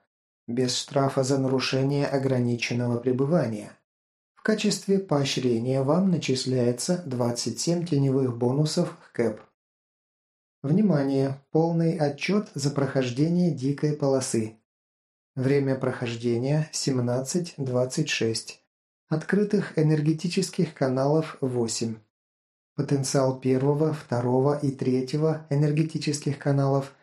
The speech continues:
раскрыт на сто процентов. Потенциал четвёртого энергетического канала раскрыт на девяносто два процента. Потенциал пятого энергетического канала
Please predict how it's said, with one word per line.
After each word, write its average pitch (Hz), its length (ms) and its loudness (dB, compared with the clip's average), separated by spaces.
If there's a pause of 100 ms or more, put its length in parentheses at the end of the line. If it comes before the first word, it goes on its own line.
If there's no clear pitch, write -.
(260)
раскрыт 147 600 0
на 180 100 2
сто 131 240 -2
процентов. 113 800 -6 (460)
Потенциал 127 600 0
четвёртого 127 880 0
энергетического 127 920 0
канала 120 480 2
раскрыт 135 480 0
на 135 80 0
девяносто 135 540 0
два 147 200 0
процента. 113 640 -6 (520)
Потенциал 120 640 0
пятого 139 600 0
энергетического 151 960 0
канала 139 580 2